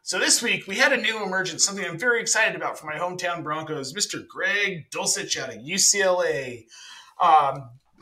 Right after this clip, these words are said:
they liked him so much that they took him in the third round when they already had Albert Okwuegbunam and, at the time, Noah Fant. They had not made the Russell Wilson trade yet.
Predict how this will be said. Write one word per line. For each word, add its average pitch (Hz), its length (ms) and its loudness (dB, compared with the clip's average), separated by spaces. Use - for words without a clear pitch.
they 220 180 4
liked 208 360 2
him 170 100 -4
so 165 220 0
much 139 260 -2
that 156 140 -8
they 220 80 0
took 233 200 0
him 233 120 -8
in 208 80 -8
the 190 60 -8
third 202 360 -2
round 180 260 2
when 131 120 -16
they 151 100 -6
already 165 300 0
had 160 160 0
Albert 165 320 -4
Okwuegbunam 156 640 -4
and, 208 160 2
at 208 100 -2
the - 80 -8
time, 185 380 0
Noah 151 240 -2
Fant. - 560 -12
They 131 60 -14
had 123 160 -12
not 127 200 -8
made 151 160 -10
the 143 60 -14
Russell 151 320 -8
Wilson - 320 -4
trade - 340 -12
yet. - 240 -18